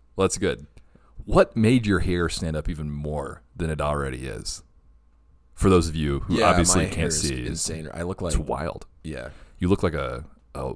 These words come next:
Speaker 1: wild banshee.
Speaker 2: I look like Sheen from Jimmy Neutron. <laughs>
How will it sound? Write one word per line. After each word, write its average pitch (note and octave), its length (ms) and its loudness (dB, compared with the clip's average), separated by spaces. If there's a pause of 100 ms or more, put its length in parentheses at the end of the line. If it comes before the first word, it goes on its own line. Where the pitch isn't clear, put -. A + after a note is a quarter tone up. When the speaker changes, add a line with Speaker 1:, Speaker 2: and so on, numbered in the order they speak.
(120)
Speaker 1:
wild D2+ 400 -4
banshee. D2+ 480 -4
Speaker 2:
I - 40 -6
look F#2 180 -6
like - 240 -6
Sheen E2+ 640 -6 (120)
from D#2+ 260 -10
Jimmy D#2+ 200 -8
Neutron. D2 460 -10 (200)
<laughs> - 80 12